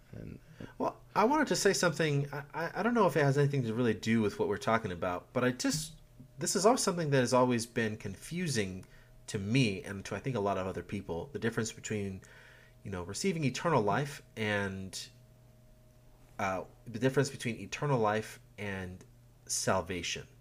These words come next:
Speaker 1: Yeah.
Speaker 2: So salvation is already been, is already being, um, given to us through the atonement of Christ.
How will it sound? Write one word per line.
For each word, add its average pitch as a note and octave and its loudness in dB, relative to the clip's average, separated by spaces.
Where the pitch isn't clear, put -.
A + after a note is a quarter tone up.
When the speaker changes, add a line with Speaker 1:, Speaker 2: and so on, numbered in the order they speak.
Speaker 1:
Yeah. F2+ -2
Speaker 2:
So C3 6
salvation A#2 6
is G#2+ 0
already B2+ 6
been, G#2 0
is - -4
already A2+ 0
being, F#2+ -6
um, F#2 -8
given C3+ 4
to F2 -4
us - -6
through C#3+ -2
the B2 4
atonement G2+ -4
of - -10
Christ. - -6